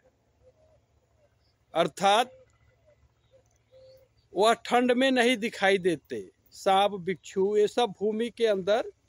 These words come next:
चले जाते हैं। उसी प्रकार से यह शोक, मोह, संदेह और भ्रम ये सब बरसाती कीड़े हैं।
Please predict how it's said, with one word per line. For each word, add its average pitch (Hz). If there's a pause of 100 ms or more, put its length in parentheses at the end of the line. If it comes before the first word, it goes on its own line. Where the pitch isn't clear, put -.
(100)
चले 190
जाते 139
हैं। 165 (500)
उसी 240
प्रकार 240
से 117 (840)
यह 233
शोक, 254
मोह, 240
संदेह 226
और 220
भ्रम 180 (1300)
ये 226
सब 254 (340)
बरसाती 208
कीड़े 220
हैं। 127